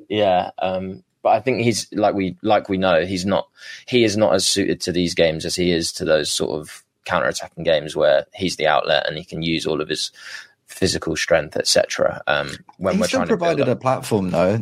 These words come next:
Speaker 2: You know, like, I think he still provided a good platform for us in this game, and he was kind of unfortunate to not get a great assist for,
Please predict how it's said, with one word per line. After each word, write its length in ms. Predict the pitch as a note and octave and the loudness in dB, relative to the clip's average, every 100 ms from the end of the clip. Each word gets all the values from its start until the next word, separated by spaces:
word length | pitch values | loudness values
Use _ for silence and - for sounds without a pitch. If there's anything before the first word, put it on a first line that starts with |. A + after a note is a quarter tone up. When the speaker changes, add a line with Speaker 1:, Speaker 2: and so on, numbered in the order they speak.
| - | 2
Speaker 2:
You 100 | A#2+ | 2
know, 100 | A2+ | 4
like, 220 | G#2+ A#2+ | 2 2
I 160 | F#2+ A#2 | 2 2
think 160 | D3 | 0
he 80 | C3 | -2
still 160 | B2+ C3+ | 2 2
provided 380 | C3 B2 G2 | 4 2 2
a 40 | F#2+ | 0
good 200 | G2+ F#2+ | 0 2
platform 400 | F#2 C#2+ G#2 F2+ | 2 2 -4 -4
for 140 | F#2 | 0
us 140 | F2 - | 0 0
in 80 | F2+ | -4
this 140 | E2 | -2
game, 220 | F2+ F2 | 0 2
and 80 | F2 | 2
he 60 | F#2+ | 0
was 140 | F#2 | 0
kind 180 | - C3 | 0 2
of 80 | E2 | 0
unfortunate 600 | E2 F#2+ F2+ - E2 D#2 | 0 0 0 -2 -2 -2
to 100 | F#2 | -2
not 160 | D#2 | -2
get 160 | - D2 | 2 2
a 40 | F2 | 2
great 260 | F2+ E2 | 2 2
assist 440 | A#1+ - F2 - - | 2 0 -2 -2 -4
for, 360 | - E2+ - | 0 0 0